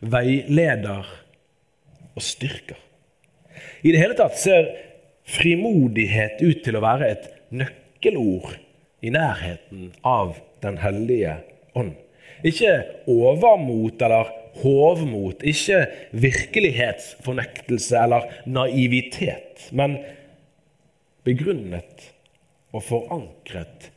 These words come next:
frimodighet som henter sin kilde ikke hos disippelen selv, men hos mesteren.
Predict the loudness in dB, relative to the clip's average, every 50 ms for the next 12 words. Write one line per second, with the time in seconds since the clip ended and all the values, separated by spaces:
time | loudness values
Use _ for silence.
0 | _ _ _ -20 -16 -6 -4 -2 -2 -2 -2 -4 -6 -6 -6 -8 -8 -6 -8 -4
1 | -4 -2 -4 -4 -6 -10 -18 -20 -20 -20 -20 _ _ _ _ _ _ _ _ _
2 | _ _ _ _ _ -8 -4 -4 -2 0 -2 -2 -2 -2 -6 -6 -6 -4 -6 -6
3 | -6 -8 -6 -4 -2 -2 -2 -2 -2 -4 -4 -4 -2 0 2 2 2 0 -2 -6
4 | -12 -18 _ _ _ _ _ _ _ _ _ _ _ _ _ _ _ _ _ _
5 | _ _ _ _ _ _ _ _ _ _ -6 -2 0 0 0 0 -2 -6 -6 -6
6 | -10 -10 -8 -8 -8 -8 -4 -2 0 2 2 2 0 0 -4 -8 -12 -14 -18 _
7 | _ _ _ _ _ _ _ _ -12 -12 -8 -6 -6 -6 -6 -8 -14 -18 -20 -20
8 | _ _ _ _ _ -10 -8 -8 -8 -8 -10 -12 -14 -14 -16 -16 -18